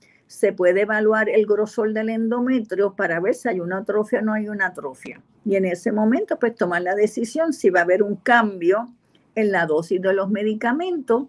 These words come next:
o quizás en el medicamento que se le está dando, que está envuelto en la pastilla que se le está dando. Me preguntan que si una menstruación de ocho a nueve días es normal.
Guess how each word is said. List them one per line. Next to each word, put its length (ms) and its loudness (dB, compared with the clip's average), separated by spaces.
o 180 2
quizás 440 -2
en 140 0
el 120 -4
medicamento 720 -2
que 100 0
se 140 0
le 80 6
está 260 0
dando, 360 2
que 80 -4
está 180 -4
envuelto 400 -4
en 60 -10
la 120 -4
pastilla 640 -2
que 80 2
se 160 0
le 80 0
está 260 0
dando. 400 2
Me 280 4
preguntan 1080 2
que 200 4
si 260 -6
una 180 -2
menstruación 680 -2
de 100 4
ocho 300 0
a 60 -4
nueve 340 -2
días 400 -4
es 240 -4
normal. 600 -6